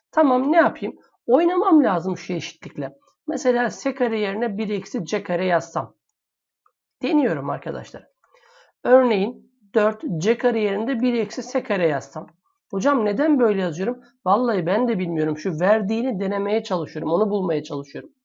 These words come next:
Peki bir eksi C kare artı dört tane S C artı dört eksi dört S kare eşittir bir. Bakın şuradaki bir ile şuradaki bir birbirini götürse.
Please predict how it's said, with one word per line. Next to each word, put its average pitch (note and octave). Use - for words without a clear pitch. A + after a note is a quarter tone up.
Peki A#3
bir A#3+
eksi A#3
C G3+
kare A#3+
artı G#3
dört A3
tane F#3+
S D#3+
C D#3
artı A3
dört B3
eksi G3
dört A3+
S G#3
kare D#3+
eşittir G3+
bir. -
Bakın G3
şuradaki A3
bir G#3
ile F3+
şuradaki G3+
bir F#3
birbirini G3
götürse. F#3